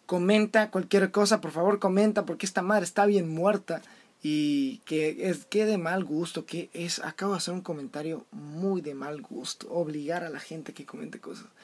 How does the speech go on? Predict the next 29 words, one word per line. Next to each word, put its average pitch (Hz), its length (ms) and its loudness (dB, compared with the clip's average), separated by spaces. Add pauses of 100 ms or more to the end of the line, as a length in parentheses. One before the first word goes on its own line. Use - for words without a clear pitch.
(440)
que - 140 -10
de - 100 -6
mal 76 220 -8
gusto, - 440 -10
no 160 120 -8
lo 147 120 -8
puedo - 260 -8
creer, - 360 -10
no 170 160 -6
lo 156 140 -8
puedo 156 320 -8
creer, 143 320 -8
qué - 140 -10
conflictivo 147 720 -6
es 135 80 -10
el 131 100 -10
ser 131 160 -10
humano. 123 300 -10 (400)
Pero 226 140 10
bueno, 202 260 6 (180)
ahora 135 180 -4
sí 139 180 -6
ya, 120 180 -6 (340)
nos 156 100 -4
vemos, 160 360 -2
hasta 160 240 -2
la 143 80 0
próxima 156 320 -6
semana, 135 320 -8